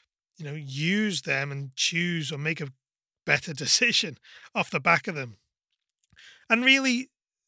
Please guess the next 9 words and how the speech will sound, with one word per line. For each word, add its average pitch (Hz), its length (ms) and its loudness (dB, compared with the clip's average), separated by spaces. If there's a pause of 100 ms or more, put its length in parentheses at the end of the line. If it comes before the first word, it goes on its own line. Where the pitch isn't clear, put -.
(160)
our 185 140 6
mission 170 460 2
now 151 280 2
with, 147 180 -6 (180)
with 160 180 -10
the 139 140 -6
Hospitality 143 720 -6
Leadership 208 420 0
Podcast 135 540 -8